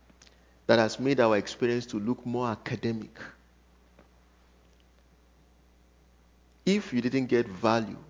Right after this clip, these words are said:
for what you bought, shouldn't you question it? Should you not question it? If as Christians our lives are not changing as the word of God promised, should we not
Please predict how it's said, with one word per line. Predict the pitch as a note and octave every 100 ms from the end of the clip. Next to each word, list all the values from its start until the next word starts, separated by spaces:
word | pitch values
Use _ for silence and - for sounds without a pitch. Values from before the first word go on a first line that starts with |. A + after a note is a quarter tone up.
| -
for | -
what | G2+ G#2+ -
you | F#2
bought, | F#2 F#2 - - - _ _
shouldn't | - A2 A#2+ A#2+
you | A#2+
question | - - G#2+ - - - -
it? | - - _ _ _ _ _ _ _ _ _ _ _ _ _ _ _ _ _ _ _ _ _ _ _ -
Should | - G#2
you |
not | A2+ G#2+
question | - - -
it? | - - _ _ _ _ _ _ _ _ _ -
If | F#3+
as | C#3 A2+
Christians | - - C3 - F#2+ F#2+
our | G2+ G2+
lives | G2+ A2 A#2 A#2+
are | G#2
not | G2 G#2
changing | - - A2 G#2+ G2 - -
as | F#2+ F#2+
the | G2
word | G#2+ A2
of | F#2
God | G2 F#2+
promised, | - - A2+ F#2 - - - _ _ _ _ -
should | -
we | A2+
not | C3+ A#2